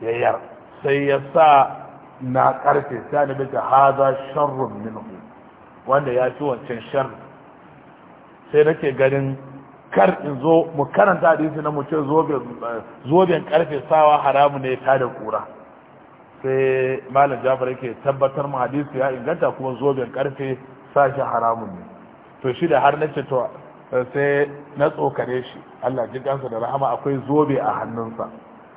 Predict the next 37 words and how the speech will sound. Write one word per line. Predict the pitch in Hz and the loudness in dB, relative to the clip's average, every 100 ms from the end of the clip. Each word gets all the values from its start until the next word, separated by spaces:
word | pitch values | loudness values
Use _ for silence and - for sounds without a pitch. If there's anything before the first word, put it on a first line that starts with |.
| - - | -20 -8
Sai | 135 | -2
na | 143 139 | -2 -2
ce, | 131 104 - - - - - - 73 | -6 -6 -10 -20 -20 -20 -18 -16 -6
"Ya | 120 123 | -2 -2
Sheikh, | 143 165 | -2 -2
amma | 135 139 147 147 - - - - | 0 2 4 2 -2 -8 -18 -8
ga | 135 131 123 | 0 0 0
shi | - | -6
na | 147 | -2
ga | 151 | -2
zoben | 151 147 160 147 127 | -2 -4 -4 -4 -2
karfe | 127 131 | -4 -2
a | 117 107 | -2 -4
hannunka." | 113 113 110 - | -4 -8 -8 -6
Sai, | 131 139 139 - 135 139 | -4 -4 -4 -8 -12 -2
sai | 139 | 0
ya | 143 | 0
murmushi. | 131 117 101 - - - - - - - - | -2 -8 -12 -16 -20 -20 -20 -20 -20 -16 -10
Ya | 131 | -6
ce, | 131 | 0
"Malam | 135 147 127 | 2 2 2
Abubakar, | 117 139 131 | -2 -2 -2
wannan | 110 127 143 131 117 | -2 -4 -2 -8 -4
zoben | 131 123 | -4 -4
azurfa | 107 113 107 98 95 95 | -8 -8 -10 -14 -10 -12
ne." | 87 - - - - - | -12 -20 -20 -20 -14 -6
Allah | 127 120 113 | -2 -2 -4
ji | |
kansa | 120 123 123 | -6 -6 -6
da | 101 | -10
rahama. | 98 95 92 95 - - - - - - | -8 -6 -6 -8 -18 -20 -20 -20 -12 -2
To | 135 | 0
kaga | 170 180 180 175 | 4 6 6 6
zoben | 180 202 175 - | 6 6 4 0
karfe | 165 180 170 165 135 | -2 -2 -2 -4 0
hadisin | 143 175 190 180 160 | 0 2 0 -6 -6
akwai | 135 156 | -4 -2